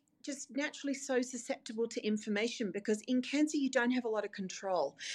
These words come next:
So you look for things that you can control. And one of those is food and nutrition and when,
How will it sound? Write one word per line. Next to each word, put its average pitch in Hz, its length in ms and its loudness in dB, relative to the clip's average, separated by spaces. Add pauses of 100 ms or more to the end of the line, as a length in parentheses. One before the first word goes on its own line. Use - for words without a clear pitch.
(140)
So - 160 4
you 269 240 10
look 320 180 2
for 302 140 2
things 220 300 4
that - 120 2
you 202 100 -4
can 196 220 0
control. 165 540 0
And 240 160 8
one 277 120 10
of 294 140 6
those 214 300 6
is 185 160 -2
food 185 340 6
and 180 160 2
nutrition 175 580 -2 (160)
and 180 300 -2
when, 202 220 0